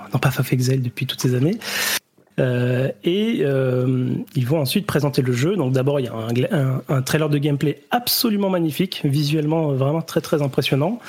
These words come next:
Euh, suivi de, euh, une personne qui monte sur, euh, sur scène, il y a un P C sur scène, et il va se mettre dessus et il va jouer une partie de, de Path of Exile deux. Et ils vont en profiter de cette partie assez longue, hein, euh, pour, euh, mettre en avant pas mal de features, euh, super intéressantes,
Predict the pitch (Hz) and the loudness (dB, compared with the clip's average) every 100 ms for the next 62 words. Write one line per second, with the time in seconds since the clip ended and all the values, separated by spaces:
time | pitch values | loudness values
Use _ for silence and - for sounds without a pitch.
0 | - - - _ - 127 123 - 185 151 | -16 -16 -20 _ -4 -2 0 0 0 0
1 | 208 190 165 214 220 151 190 185 185 196 | 0 0 0 2 0 0 0 0 2 0
2 | - 160 170 - 175 139 127 - - 175 | 0 0 0 0 0 2 0 0 0 0
3 | 240 175 139 131 - 160 - - 160 226 | 0 2 0 0 -2 0 -2 0 0 0
4 | 165 131 135 180 160 135 - 180 214 131 | 0 0 0 0 0 -2 0 0 0 0
5 | 120 117 117 127 185 139 - - 185 151 | -2 -2 -4 -2 0 -2 -4 -2 -2 0
6 | 127 127 123 131 131 147 131 131 127 120 | 0 0 0 0 0 0 2 2 2 2
7 | 185 240 - - - - - 220 196 175 | 0 -2 -6 -4 -6 -8 -2 0 2 0
8 | 160 190 - 208 180 143 151 - 262 - | 0 0 0 0 0 0 -2 0 -2 0
9 | 165 247 151 208 - - - 147 139 139 | 0 2 0 -2 -8 -14 -4 0 2 0
10 | 131 - 196 170 147 135 131 131 131 170 | -2 -2 0 2 2 2 2 0 2 0
11 | 180 - 160 143 120 160 214 - _ _ | 0 0 0 0 0 0 -2 -10 _ _
12 | _ _ _ _ _ _ _ - 214 196 | _ _ _ _ _ _ _ -2 0 0
13 | 196 160 - 143 - 180 147 139 131 - | 0 -2 -2 -2 0 0 0 0 -2 -2
14 | 175 147 135 123 123 202 240 | 0 0 0 0 0 0 -2